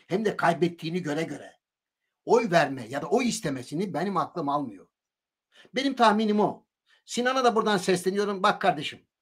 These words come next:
aslan gibi bir adamsın. Temiz bir çocuksun, temiz bir genç adamsın. Geleceğin de parlak. Devlet Bey'le ilgili sakın ola kötü bir şeyler söyleme. Sakın. Tek kelime etme onunla ilgili.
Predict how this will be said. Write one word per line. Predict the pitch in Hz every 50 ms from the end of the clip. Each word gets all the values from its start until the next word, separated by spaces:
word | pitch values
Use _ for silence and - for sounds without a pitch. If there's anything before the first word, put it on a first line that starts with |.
| _ _ _ _ _ -
aslan | - 165 - - 226 214 185
gibi | 175 185 185 175
bir | 165
adamsın. | 160 160 151 135 120 - - - _ _ _ _ _ _ _ _ _ _ _ _ _ _ _ _
Temiz | - 269 269 269 214 180
bir | 170
çocuksun, | - 160 131 - - - - - _
temiz | - 208 208 233 185 170
bir | 180 156
genç | 160 160 147 139
adamsın. | 135 127 117 110 - - - - _ _ -
Geleceğin | 131 170 185 180 - 175 180 175 170
de | 160 -
parlak. | 135 131 127 120 113 110 - _ _ _ _ _ _ _ _ _ _ _ _ _ _ _
Devlet | 117 107 110 120 202 208 214 240 240 233 -
Bey'le | 196 196 190
ilgili | 185 180 175 170 160 175
sakın | - - 180 180 180 220
ola | 202 185 170 175
kötü | 175 175 170 180 160
bir | -
şeyler | - 156 156 151
söyleme. | 143 - 131 127 123 104 95 - _ _ _ _ _ _ _ _ _ _
Sakın. | _ - - - - - - - - 202 - - - _ _ _ _ _
Tek | - 247 240 - -
kelime | - 160 160 160 160
etme | 139 127 - - 107 104
onunla | 120 117 113 110 113
ilgili. | 107 95 - 101 98 131 170 175